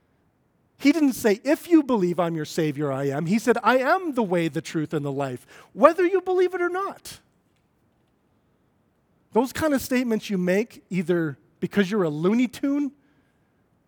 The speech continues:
or you're right. I'll let you decide. I think as C S Lewis said, that's, that's a decision that Jesus didn't give to us, whether or not he's a good teacher. He said, "I'm either a Looney Tune or I'm right.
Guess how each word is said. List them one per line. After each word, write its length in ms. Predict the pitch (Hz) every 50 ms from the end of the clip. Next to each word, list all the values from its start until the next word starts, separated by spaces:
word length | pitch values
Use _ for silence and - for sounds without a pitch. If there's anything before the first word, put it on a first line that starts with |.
| _ -
or 60 | 165
you're 100 | 165 156
right. 400 | 139 156 131 107 - - - - - _ _ _ _ _ _ _ _ _ _ _ _ _ _ _ _ _ _ _ _ _ _ _ _ _ _ _ _ _ _ _ _ _ -
I'll 60 | 156
let 100 | 202 247
you 140 | 240 262 294
decide. 540 | 320 262 - - 143 104 - - - _ _ _ _ _ _ _ _ _ _ _ _ _ _ _ _ _ _ _ _ _ _ _ _ _ _ _ _ _ _ _ _ _ _ _ _ _ _ _ _ _ - 160
I 60 | 151
think 220 | - 226 240 196
as 100 | 214 175
C 380 | - - - - - - 233 220
S 140 | 202 - 202
Lewis 300 | 196 202 233 233 - -
said, 200 | 208 180 151 143
that's, 400 | 185 202 - - 147 - - - -
that's 220 | 214 214 - -
a 60 | 226
decision 580 | 175 156 185 - - - 233 208 196 240 208 190
that 140 | 170 147 - _ _ - _ _ _ _ _ _ _ _ _ _ _ _ _ _ _ _ _ _ _ _ _ _ _ -
Jesus 300 | 165 180 196 233 214 -
didn't 260 | - 226 226 226 185
give 200 | 175 269 277 -
to 160 | - 185 151
us, 260 | 113 104 - - -
whether 240 | 147 165 165 175 175
or 40 | 170
not 160 | 180 175 170
he's 160 | 185 180 156
a 40 | 156
good 220 | - 170 165 143
teacher. 320 | - 185 214 202 - 156 143
He 60 | 135
said, 200 | - - 156 156
"I'm 160 | 165 185 208
either 200 | 226 233 202 175
a 60 | 151
Looney 280 | 143 151 170 208 220 226
Tune 280 | - - 226 247 247 214
or 180 | 151 131 131
I'm 320 | 143 151 175 196 208 202 - _ _ -
right. 280 | 147 139 120 107 _